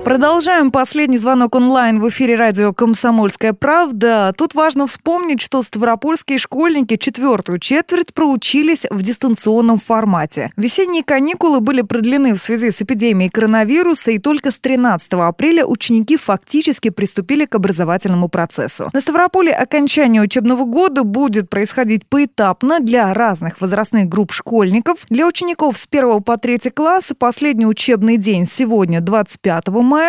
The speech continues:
с четвёртого по восьмой, тридцатого мая, с девятого по одиннадцатый класс,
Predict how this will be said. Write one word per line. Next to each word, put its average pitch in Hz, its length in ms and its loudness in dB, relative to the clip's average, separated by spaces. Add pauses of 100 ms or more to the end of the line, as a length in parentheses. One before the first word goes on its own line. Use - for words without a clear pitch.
(140)
с - 80 -14
четвёртого 311 460 0
по 285 120 -2
восьмой, 285 800 0
тридцатого 226 680 0
мая, 330 400 0
с 202 140 -4
девятого 247 460 0
по 254 280 -2
одиннадцатый 214 540 0
класс, 370 340 0